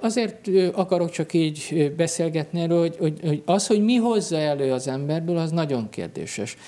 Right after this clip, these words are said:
De egy ma fiatalja, aki, gondoljuk csak bele, tizenöt éve nincs sorkatonaság. Tehát akik ma sz-, ö, most így mondom, szülőkorú emberek, ö, azoknak nagy többsége már nem volt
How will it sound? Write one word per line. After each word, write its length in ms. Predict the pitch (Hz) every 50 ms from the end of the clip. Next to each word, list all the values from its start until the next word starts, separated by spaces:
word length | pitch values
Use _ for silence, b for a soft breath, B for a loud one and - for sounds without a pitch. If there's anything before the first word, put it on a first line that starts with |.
| B B B B
De 200 | - 135 139 147
egy 160 | 147 143 135
ma 200 | 147 175 226 247
fiatalja, 880 | 240 - 220 180 147 139 - - 139 131 131 131 127 120 123 117 107 101
aki, 380 | 131 131 127 - - 143 131 - - -
gondoljuk 400 | - 156 165 165 156 139 131 123
csak 200 | - - 131 120
bele, 260 | 120 135 120 113 117
tizenöt 540 | - - 196 180 170 160 156 165 165 160 -
éve 200 | 175 165 170 175
nincs 180 | 180 185 156 -
sorkatonaság. 1000 | - - 131 110 101 - - - - - - - - - - - - - - -
Tehát 220 | 131 123 120 -
akik 260 | 156 156 151 160 151
ma 220 | - 175 208 240 -
sz-, 320 | - - - - - - - 190
ö, 180 | 151 147 143 - -
most 220 | - 147 131 - -
így 140 | 170 160
mondom, 300 | 151 151 143 135 127 123 120 B B B B B B
szülőkorú 1200 | B - - - 185 190 185 175 139 131 123 - - - - - - 160 160 160 147 139 117 - -
emberek, 680 | - 151 139 147 160 170 190 208 220 226 240 247 247 B B B B B
ö, 120 | - 202 180 180 -
azoknak 960 | - 226 220 190 214 180 180 - 180 170 175 151 - - 98 95 98 - 135
nagy 240 | 139 170 180 175 180
többsége 640 | - 185 180 - - - 196 196 208 196 180 - -
már 380 | 190 202 196 190 190 185 180
nem 260 | 208 226 214 175 156
volt 460 | 135 120 101 85 101 - - - -